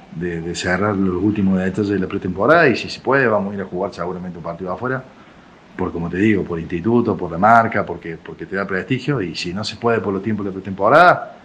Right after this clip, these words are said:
haremos amistoso acá y, y, y trabajará el equipo como, como tiene que trabajar para, para llegar la última semana de enero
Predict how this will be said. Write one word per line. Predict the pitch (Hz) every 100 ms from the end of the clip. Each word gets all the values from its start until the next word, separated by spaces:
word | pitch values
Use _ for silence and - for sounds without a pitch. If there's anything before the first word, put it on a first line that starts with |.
| - - - -
haremos | 95 101 95
amistoso | 95 107 -
acá | 95 110 135 131
y, | 104 92 82 - - - -
y, | 85 82 78 - - - - -
y |
trabajará | 92 92 90 90 98
el | 98
equipo | 87 95 87
como, | 82 80 78 -
como | 87 85 - -
tiene | 104 92
que | 87
trabajar | 87 90 123 117
para, | 87 73 -
para | 87 87
llegar | 87 101
la | 101
última | 98 101 92
semana | - 92 95 92
de | 95
enero | 107 110 92